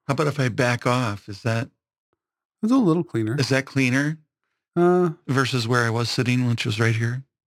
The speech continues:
Speaker 2: well, if you sound good to you, then it must be, uh, the network or Zoom or something like that.
Speaker 1: I'm feeling a little self-conscious now. <laughs>
Speaker 2: <laughs>
Speaker 1: I made you snort right on. <laughs>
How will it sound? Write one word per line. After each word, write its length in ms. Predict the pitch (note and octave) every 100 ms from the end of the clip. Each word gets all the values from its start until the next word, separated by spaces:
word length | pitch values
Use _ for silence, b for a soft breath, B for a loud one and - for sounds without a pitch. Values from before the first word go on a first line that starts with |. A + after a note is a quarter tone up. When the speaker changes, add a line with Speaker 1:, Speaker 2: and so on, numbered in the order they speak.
| _ _
Speaker 2:
well, 120 | -
if 80 | C#3+
you 80 | G#3+
sound 260 | C4+ A3+ D#3
good 180 | F#3 C#3
to 60 |
you, 320 | C#3 D#3+ E3 A#2+
then 180 | A#2+ A#2
it 100 | -
must 280 | B2 A2+
be, 400 | - A2 G#2 G#2
uh, 640 | - A2 G#2 G#2 G#2 G2+ G2+ G#2+ _ -
the 100 | A2+
network 440 | G#2+ A2 A2 A2+
or 240 | A2 G#2+ G2+
Zoom 440 | G2+ G#2+ A2 G#2
or 140 | G2+ G2+
something 400 | - C3+ A2 G#2+
like 180 | G2+
that. 220 | - G#2+ - _ _ _ _ _
Speaker 1:
I'm 160 | D3+ C#3+
feeling 320 | C3+ F3+ D3
a 60 | C3
little 340 | C3+ A2+ G2+
self-conscious 720 | - D3 B2+ - D#3+ D3+ A#2+ A2+
now. 300 | G2+ G2+ A2+ -
<laughs> 0 |
Speaker 2:
<laughs> 1900 | B2+ G3 - G#3+ - - - G#3 _ - - - - - _ - - _
Speaker 1:
I 1300 | F3+ - - - - - - - D3+ F#3+ E3+ C#3+ C3 D#3
made 200 | D3 C#3
you 60 |
snort 480 | C#3+ - D3 C#3+ C3+ C3+
right 160 | A#2+
on. 320 | A#2+ A#2+ B2
<laughs> 40 | -